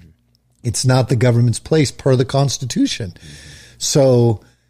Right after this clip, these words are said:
I support your right to wear a mask if you want or not want it.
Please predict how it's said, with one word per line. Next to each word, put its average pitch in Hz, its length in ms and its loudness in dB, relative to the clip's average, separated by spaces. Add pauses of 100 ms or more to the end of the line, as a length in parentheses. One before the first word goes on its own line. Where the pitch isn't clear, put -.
(540)
I 151 220 0
support 180 580 -2
your 131 160 2
right 113 260 0
to 104 80 -4
wear 107 220 0
a 95 60 -2
mask 104 340 -4
if 92 120 -6
you 95 100 -2
want 180 420 -4
or 110 80 -4
not 110 300 -6
want - 240 -10
it. - 80 -20